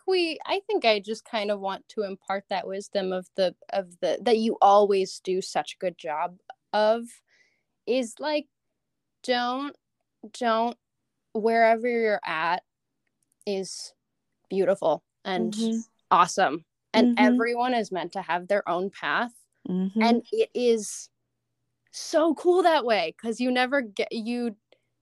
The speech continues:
Speaker 1: you changing my perspective on it from, "Oh my God, this is really scary,"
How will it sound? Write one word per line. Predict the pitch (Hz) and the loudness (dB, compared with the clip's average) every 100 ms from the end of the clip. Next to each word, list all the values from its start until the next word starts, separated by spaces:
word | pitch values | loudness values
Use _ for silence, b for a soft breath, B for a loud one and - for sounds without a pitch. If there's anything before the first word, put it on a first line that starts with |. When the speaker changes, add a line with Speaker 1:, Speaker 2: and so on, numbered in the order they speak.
| _ _ _ - | _ _ _ -6
Speaker 1:
you | 226 247 247 | -2 0 -2
changing | 226 269 285 302 | -2 2 4 4
my | 302 262 | 2 2
perspective | 254 247 233 214 214 196 | -2 0 0 0 -2 -2
on | 185 180 | -2 0
it | 175 - _ _ _ _ _ _ _ _ _ _ _ - | -4 -6 _ _ _ _ _ _ _ _ _ _ _ -20
from, | - 233 214 202 - | 2 4 4 0 0
"Oh | 240 | 4
my | 226 | 4
God, | 214 214 | 4 0
this | 202 208 | -2 -12
is | - | -6
really | 208 196 | -6 -6
scary," | - 180 175 190 214 | -10 -8 -6 -4 -8